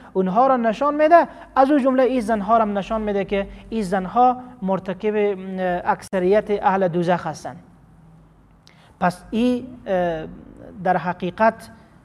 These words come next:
اه، این غیب گفته نمیشه، چیزی بود که الله متعال به رسول خود در شب معراج نشان می‌ده. جواب دیگری که می‌گن که، اعتراض دیگری که،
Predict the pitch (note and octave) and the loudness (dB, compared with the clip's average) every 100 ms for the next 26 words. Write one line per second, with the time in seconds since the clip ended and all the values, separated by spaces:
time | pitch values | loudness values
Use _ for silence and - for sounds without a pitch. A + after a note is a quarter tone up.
0 | _ G#3 F3+ F3 - G#3+ F#3 F#3+ G#3 E3+ | _ -4 -2 -2 -2 -2 2 4 4 4
1 | F3+ - G3 A3+ B3+ B3 D4+ - - - | -2 -2 -2 0 0 -2 -4 -6 -18 -6
2 | D4 C4+ A#3+ B3 A3+ G#3+ A3+ A3 G#3 G3 | -2 -2 -2 -2 0 2 2 0 -2 -2
3 | A3 G#3 G3+ F#3+ F3+ A#3 G#3 F3+ G3 E3+ | -2 2 0 0 -2 0 0 0 -2 4
4 | F3+ - G#3 F#3+ F3+ F3+ G#3+ G#3+ G3 F3+ | 2 4 0 2 0 2 4 2 -2 -4
5 | E3+ F3+ D#3 C#3 C3 - - _ _ _ | -4 -6 -8 -10 -14 -18 -20 _ _ _
6 | _ _ _ _ _ _ _ _ _ _ | _ _ _ _ _ _ _ _ _ _
7 | _ _ _ _ _ E3+ A#3 D#4 D#4 D4 | _ _ _ _ _ 4 8 10 8 4
8 | D4+ D4+ D4 C4+ B3+ C#4+ C4+ C#4+ C4+ C4 | 4 4 2 0 2 2 2 2 2 0
9 | G3+ - - _ _ _ - A3+ A3 A#3 | -12 -20 -20 _ _ _ -6 -4 0 2
10 | C4 A#3 G#3 A3 B3+ B3 B3 A#3+ | 4 2 0 2 2 2 0 -4